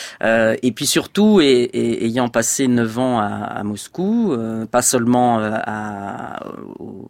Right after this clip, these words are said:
au service culturel en tant que chargée du livre, mais aussi en tant que directrice du Centre d'études franco-russes, hein, qui est un centre de recherche, euh, j'ai eu l'occasion de participer à la vie littéraire russe, donc, euh,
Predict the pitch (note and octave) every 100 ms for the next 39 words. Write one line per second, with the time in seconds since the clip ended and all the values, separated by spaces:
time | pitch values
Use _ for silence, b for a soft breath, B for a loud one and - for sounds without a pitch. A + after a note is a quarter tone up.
0 | - A#2+ - - G#2+ G#2+ - G#2 - A2+
1 | A2+ G#2+ G2+ - A2 A2 A2+ G#2 A2+ G2
2 | A2 A2+ F#3 G#3 C#3 A2+ G#2+ - A2 -
3 | A2 B2 G#2+ A#2 G#2+ - A#2 - G2+ B
4 | B B - - B2 A#2+ A#2 A#2 A#2+ -
5 | A2+ - B2 F3+ D#4 - C3+ B2 A#2 -
6 | G#2 G#2 - A2 - G#2+ A2 A2+ - C4
7 | - - A2+ B B B B B - G#2
8 | G#2+ G#2+ G#2 - A#2 A#2+ A2 A2+ G#2 B2+
9 | E3 C#3 B2+ - C#3+ - A#2+ F#3 G3+ A#2+
10 | A2 A#2 C3+ A2+ A2+ G#2+ G2+ B2+ G#3 A#3
11 | - - A2+ A#2 B2+ - A2+ A2+